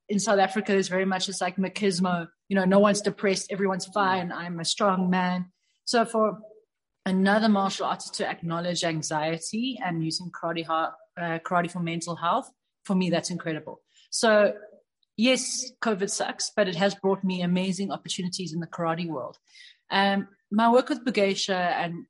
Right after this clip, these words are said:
w-, uh, why we are chatting on this podcast is why do so many girls leave karate? And why so many women start and don't stay? You know? And our dojo, which is an actively feminist dojo, we're only thirty percent female,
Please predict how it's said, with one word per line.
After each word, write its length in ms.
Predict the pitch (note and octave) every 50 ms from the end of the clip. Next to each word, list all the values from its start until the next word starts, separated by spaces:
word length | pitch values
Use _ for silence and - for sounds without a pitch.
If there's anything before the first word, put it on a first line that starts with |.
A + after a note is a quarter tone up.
| - E3
w-, 240 | F3+ - - F#3+
uh, 40 | F3
why 180 | E3+ F#3+ G3 G3+
we 140 | F#3 F3+ F3
are 80 | E3+ -
chatting 300 | - - G#3 G3 G3+ F#3
on 80 | E3+ E3+
this 120 | D#3 - -
podcast 520 | F#3 F3 - - - D#3 C#3+ D3+ - - - -
is 300 | D#3+ D#3+ D#3+ D#3+ - - _ _ _ _ _
why 260 | - F3 F#3 A3 C4+ B3+
do 100 | A#3 C4+
so 180 | - - A#3+ A3+
many 140 | A3 G#3
girls 460 | G#3 G3 F3 E3 E3 - - - - - _ _ -
leave 160 | E3 E3+ E3
karate? 460 | - - E3+ D#3 C#3+ - - - - _ _ _ _ _ _ _ _ _ _ _
And 280 | - G3 G3 G3+ G#3+ G#3
why 140 | G#3+ A3+ A#3+
so 140 | A#3 C4+ B3+
many 280 | B3+ C4 C4 C4+ C4 B3
women 440 | A#3 C#4 E4 E4+ B3 F#3+ D#3+ A3+ - - _ _ _ -
start 460 | - - - - B3 C#4 C4+ - -
and 120 | G3 F#3+ F3+
don't 220 | G3 F#3+ F#3 F#3
stay? 360 | - - A#3 G#3+ F#3+ D#3 -
You 60 | D#3+
know? 120 | D#3+ D#3 D#3 - _ - - _ - - - _ -
And 320 | - G3 G3 G3 G3 F#3+ - - - _ -
our 160 | A#3 C4+ C4+
dojo, 360 | G#3+ A#3+ A#3 A3+ G#3+ G#3+ G3
which 120 | F#3+ F3+ G3
is 80 | E3+
an 160 | F3 E3+ F3+ - _ -
actively 540 | F#3 - - - - B3 F#3 E3+ F#3 F#3
feminist 600 | F3+ - G3+ G3 F#3+ F#3+ F#3+ F3+ F3 E3+ - -
dojo, 360 | - G3+ G#3+ G#3+ E3 E3 D#3 D#3+
we're 200 | F#3+ B3 B3+ A#3
only 220 | B3 A#3+ A#3+ A#3 A3+
thirty 240 | - G#3+ A3 A#3 A3
percent 340 | - G3+ - G3+ F3+ E3 - -
female, 420 | A#3+ C4 A3 - - - -